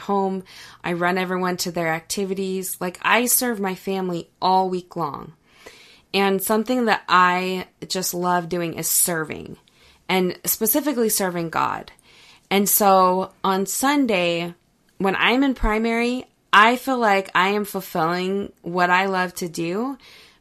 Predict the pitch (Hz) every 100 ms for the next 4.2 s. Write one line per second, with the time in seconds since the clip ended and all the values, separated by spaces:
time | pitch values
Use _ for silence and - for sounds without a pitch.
0 | - 196 175 170 170 - 175 175 175 165
1 | 160 156 - - 170 165 - - 165 170
2 | - 233 214 - - 156 165 - 160 165
3 | 180 175 170 165 185 - - 254 294 185
4 | - 165